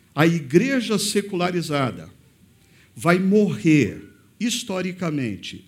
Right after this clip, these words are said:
antes da igreja tomada pela religiosidade, porque os seus membros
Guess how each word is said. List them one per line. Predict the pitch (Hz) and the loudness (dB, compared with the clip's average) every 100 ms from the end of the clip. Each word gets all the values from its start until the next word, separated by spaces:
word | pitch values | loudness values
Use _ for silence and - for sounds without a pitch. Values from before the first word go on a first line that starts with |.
| _ 202 | _ 4
antes | 214 - - 82 - - - - _ _ _ _ _ _ - | 6 4 -8 -14 -16 -16 -20 -20 _ _ _ _ _ _ -2
da | 160 | 0
igreja | 160 135 143 170 151 131 | 0 0 4 4 4 -2
tomada | 127 135 131 147 135 | -6 -4 -2 -2 -2
pela | 127 131 120 | -2 -4 -2
religiosidade, | 127 120 117 117 117 110 117 127 147 151 _ _ _ _ _ _ _ _ _ _ | -2 -4 -6 -8 -8 -8 -8 -8 -10 -18 _ _ _ _ _ _ _ _ _ _
porque | 160 151 170 | 0 0 0
os | 156 - | -2 -4
seus | 165 139 - - - _ _ _ | -4 -6 -6 -10 -16 _ _ _
membros | 135 147 160 165 165 190 208 - - - | -4 0 4 4 4 0 -2 -6 -10 -12